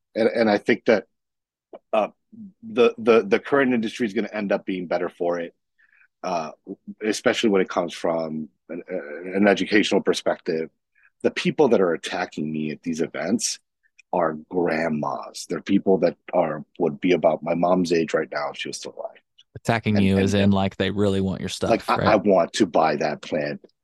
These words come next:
Speaker 1: I don't
Speaker 2: Mm-hmm.
Speaker 1: care that it's your demo plant. I know you don't have a price on it 'cause you want me to haggle you 'cause I'm old and I know what you're doing, young man.
Speaker 2: <laughs>
Speaker 1: I need this plant, you know?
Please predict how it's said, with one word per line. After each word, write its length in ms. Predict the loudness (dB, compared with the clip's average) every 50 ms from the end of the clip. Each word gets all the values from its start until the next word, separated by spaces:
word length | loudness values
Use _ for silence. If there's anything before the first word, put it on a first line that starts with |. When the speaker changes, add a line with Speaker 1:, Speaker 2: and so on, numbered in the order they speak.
| _
Speaker 1:
I 120 | -2 0 0
don't 140 | 0 0 -2
Speaker 2:
Mm-hmm. 120 | -4 -2
Speaker 1:
care 240 | 0 4 4 6 6
that 100 | 6 4
it's 180 | 2 0 -2 -6
your 80 | -6 -6
demo 260 | -6 -8 -8 -10 -14
plant. 380 | -14 -14 -14 -14 -12 -12 -14 -16 _ _ _ _ _ -10
I 60 | -8
know 200 | -6 -4 0 2
you 120 | 4 4 4
don't 140 | 4 2 2
have 120 | 2 2
a 60 | 0
price 340 | 0 0 2 2 2 2 0
on 140 | 0 -2 -2
it 60 | -4 -6
'cause 140 | -6 -4 -4
you 80 | -2
want 180 | -2 -4 -4 -6
me 120 | -10 -12 -12
to 60 | -10
haggle 440 | -6 -4 -2 0 -2 -2 -2 -6 -10
you 300 | -10 -12 -14 -14 -16 -20 _ _ _ _ -4
'cause 140 | -2 -2
I'm 180 | 0 -2 -4 -2 0
old 380 | 2 4 4 4 2 0 -2 _ _ _ _ -20 -20 -20 _ _ -6
and 180 | -6 -4 -4
I 60 | -4 -4
know 200 | -2 0 0 2
what 160 | 2 2 2 2
you're 80 | 0
doing, 320 | 2 2 2 2 4 2 0
young 180 | 0 -2 -4 -6
man. 240 | -6 -6 -8 -10 _ -14 -16
Speaker 2:
<laughs> 180 | -16 -16 -10 -8
Speaker 1:
I 80 | -6 -2
need 240 | 2 2 2 4
this 140 | 2 0 -2 -2
plant, 440 | -4 -4 -4 -4 -4 -8 -12 -16 -16 _ -2
you 80 | 0 2
know? 260 | 4 4 4 2